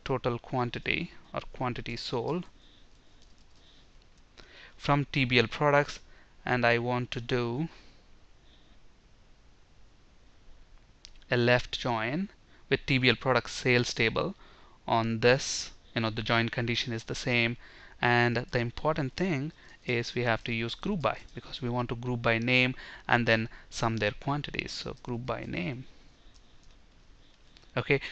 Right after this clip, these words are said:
so we discussed about joins in the, in the previous sessions of this video series. So I'm not going to go into the details of joins now here. So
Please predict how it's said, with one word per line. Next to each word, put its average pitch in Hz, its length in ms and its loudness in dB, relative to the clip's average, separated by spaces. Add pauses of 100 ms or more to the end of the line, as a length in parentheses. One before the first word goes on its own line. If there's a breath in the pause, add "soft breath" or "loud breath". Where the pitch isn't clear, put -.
so 151 140 4
we 156 120 2
discussed 196 380 4
about 151 320 4
joins 120 560 2
in 113 100 0
the, 113 260 0
in 117 220 -2
the 113 80 0
previous 120 380 0
sessions 123 340 0
of 113 120 -6
this 117 140 -6
video 117 220 -4
series. 120 420 -6 (280 loud breath)
So 120 420 4
I'm 123 160 6
not 160 180 0
going 143 340 2
to 127 140 -2
go 123 180 2
into 120 180 -2
the 113 100 -4
details 117 480 0
of 110 140 -4
joins 113 400 -4
now 113 240 -2
here. 117 320 -2 (260 loud breath)
So 117 300 -2